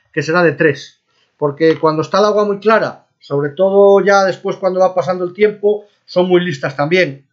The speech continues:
Y si pones un sedal muy gordo, lo ven. Y hombre, con un sedal de tres kilos,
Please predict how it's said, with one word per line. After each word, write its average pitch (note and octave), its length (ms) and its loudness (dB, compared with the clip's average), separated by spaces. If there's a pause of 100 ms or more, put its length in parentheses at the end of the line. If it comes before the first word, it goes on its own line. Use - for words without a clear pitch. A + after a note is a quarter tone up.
Y D3 100 -12
si C#3+ 100 -6
pones F3 240 -4
un F3+ 100 -6
sedal F#3 220 2
muy F3+ 100 2
gordo, F#3+ 480 2 (200)
lo C#3 120 2
ven. D3+ 340 0 (760)
Y C#3+ 220 -2
hombre, E3+ 180 0
con D#3 120 -4
un E3+ 100 -4
sedal F3 200 2
de E3+ 100 -2
tres E3 220 -8
kilos, F#3+ 480 -2